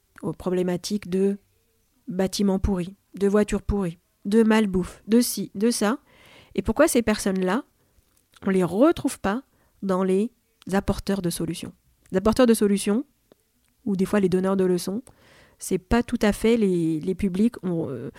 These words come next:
qu'on retrouve qui sont les plus exposés. Ces publics-là, ils, ils ont des solutions entre eux, ils font des trucs, mais on n'entend pas très souvent parler d'eux.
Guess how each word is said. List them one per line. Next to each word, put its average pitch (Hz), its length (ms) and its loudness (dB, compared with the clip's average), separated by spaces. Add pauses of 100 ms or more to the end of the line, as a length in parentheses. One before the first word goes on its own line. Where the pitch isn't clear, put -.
(400)
qu'on 190 160 0
retrouve 220 520 6
qui 208 100 -4
sont 214 140 0
les 190 120 4
plus 226 600 2
exposés. 175 960 0
Ces - 220 -6
publics-là, 214 640 -2 (760)
ils, 185 140 -4
ils 208 160 6
ont 285 60 8
des 269 80 8
solutions 214 400 0
entre 185 180 -2
eux, 320 60 4
ils 320 80 0
font 226 140 -4
des 190 120 -2
trucs, 277 280 -4 (320)
mais 165 60 -6
on - 40 -4
n'entend 185 200 -6
pas 233 160 -2 (120)
très - 340 -4
souvent 185 280 -4
parler 165 280 -4
d'eux. 175 140 -6